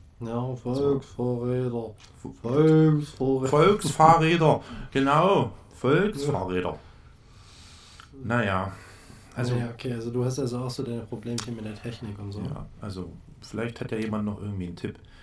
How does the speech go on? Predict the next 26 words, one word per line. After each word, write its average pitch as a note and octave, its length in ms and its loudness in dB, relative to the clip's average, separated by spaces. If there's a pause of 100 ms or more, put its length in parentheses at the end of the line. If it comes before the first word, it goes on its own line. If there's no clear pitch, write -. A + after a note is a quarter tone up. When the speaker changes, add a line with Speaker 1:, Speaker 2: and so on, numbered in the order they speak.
(400)
Speaker 2:
wie F#2 80 -12
man F2+ 180 -6
das F#2 160 -10
effektiv G2 500 -14
gestalten - 460 -12
kann, E2+ 280 -12
ohne F2 180 -8
dass - 140 -10
man - 240 -16
da - 160 -18
stundenlang, - 440 -18 (340)
stundenlang - 400 -18 (540)
für - 160 -16
nichts - 340 -14
und - 100 -20
wieder - 180 -12
nichts. - 320 -14 (1160)
Speaker 1:
Ich - 100 -20
hab G#2 100 -16
grad G#2 240 -10
die G#2+ 100 -8
Gummibenoppung G#2+ 840 -6
meines, G2+ 460 -10
meiner G2+ 240 -10
Schuhsohle G2+ 540 -6
abgerissen. F#2+ 640 -18